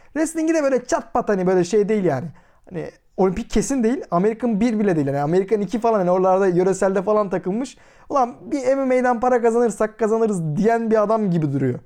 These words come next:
E bu neden o-, neden olur abi? Sen hiç çalışmazsan, çal-, ya daha doğrusu doğru çalışmazsan, doğru şeylerle ilgilenmezsen, sen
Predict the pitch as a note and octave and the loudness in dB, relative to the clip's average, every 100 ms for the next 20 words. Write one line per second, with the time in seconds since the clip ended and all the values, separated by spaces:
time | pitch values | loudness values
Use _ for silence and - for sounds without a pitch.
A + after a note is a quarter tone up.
0 | - _ _ _ _ - F#3 A#3+ C4+ C4+ | -20 _ _ _ _ -4 0 0 0 -2
1 | F#3+ G3+ G#3 C4 F#3 D3 C#3 C3+ B3+ - | -2 -2 -2 0 0 0 0 -2 -4 -6
2 | _ _ _ _ A3+ A3 A3 G3 F#3+ G3 | _ _ _ _ -4 -4 -4 -2 -2 -2
3 | F#3+ - - _ - F#3+ F#3 - _ D3+ | -6 -6 -14 _ -6 -2 -2 -4 _ -2
4 | C#3 F#3+ F#3+ D3+ D#3+ A3 A3 D#3+ - C#3 | 0 -2 -2 2 2 2 0 -2 -4 -12
5 | C#3 C3+ D#3+ F#3+ G3+ G#3 F#3+ F3+ E3 E3+ | -12 -4 2 2 2 0 0 0 -2 -2
6 | F3 F3 E3+ - - - - - A3 F3+ | -2 0 -4 -6 -14 -20 -20 -8 -4 -4